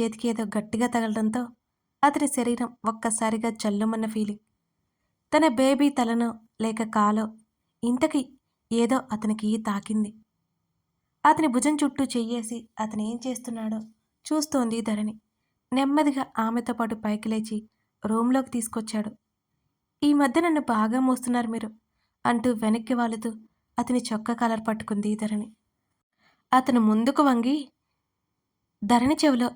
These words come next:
ఏదో చెప్పగానే ఆమె బుగ్గలు కందిపోయాయి. అసలు అతని వైపు చూడకుండా కళ్ళు దించుకుంది. "నాకు పని ఉంది, త్వరగా వస్తాను," అని ఆమె పెదవుల మీద ముద్దు పెట్టుకుని దూరం జరిగాడు.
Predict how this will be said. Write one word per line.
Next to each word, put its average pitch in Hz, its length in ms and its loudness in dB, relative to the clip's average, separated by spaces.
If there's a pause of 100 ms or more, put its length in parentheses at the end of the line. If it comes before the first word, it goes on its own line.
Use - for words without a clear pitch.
ఏదో 214 180 0
చెప్పగానే 214 720 0 (420)
ఆమె 220 160 2
బుగ్గలు 214 560 0
కందిపోయాయి. 208 600 -4 (540)
అసలు 226 220 0
అతని 214 220 0
వైపు 208 240 0
చూడకుండా 214 600 -2
కళ్ళు 196 300 -4
దించుకుంది. 214 580 -4 (1400)
"నాకు 226 200 2
పని 220 240 2
ఉంది, 233 460 -2 (180)
త్వరగా 208 320 2
వస్తాను," 208 440 -2 (140)
అని 240 320 -2 (440)
ఆమె 240 160 4
పెదవుల 240 400 0
మీద 277 180 2
ముద్దు 220 300 -2
పెట్టుకుని 220 440 -2
దూరం 214 340 -2
జరిగాడు. 214 420 -2